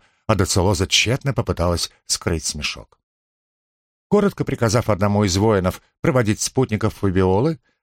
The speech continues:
центурион пригласил её в шатёр. Но Секунд не отстал ни на шаг. Удивлённая Фабиола повернулась к нему. «Госпожа, ты всё ещё нуждаешься в защите», пробормотал он. «Не волнуйся», ответила она, тронутая его преданностью.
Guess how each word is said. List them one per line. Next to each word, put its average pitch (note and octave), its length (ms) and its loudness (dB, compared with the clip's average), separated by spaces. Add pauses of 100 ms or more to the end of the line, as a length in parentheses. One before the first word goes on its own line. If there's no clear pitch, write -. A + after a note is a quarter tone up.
центурион F3+ 460 2
пригласил E3+ 460 2
её C#3+ 280 0
в - 80 -6
шатёр. - 440 -6 (480)
Но G2 120 2
Секунд A#2+ 560 0
не G2 100 2
отстал F2 460 0
ни E2 100 -6
на C#2+ 120 -6
шаг. - 380 -8 (320)
Удивлённая D#2+ 460 0
Фабиола D2+ 480 -2
повернулась A#2+ 540 0
к - 80 -16
нему. B1+ 280 -10 (600)
«Госпожа, D2+ 640 -4
ты - 160 -6
всё E2 260 0
ещё F#2+ 220 0
нуждаешься D2 580 -4
в C#2 40 -12
защите», - 520 -6 (220)
пробормотал D#2 640 -2
он. C#2 240 -8 (680)
«Не F3 120 4
волнуйся», E2 480 0
ответила D#2+ 400 -2
она, A2+ 160 0
тронутая D3 460 -2
его F#2+ 320 0
преданностью. C2+ 680 -8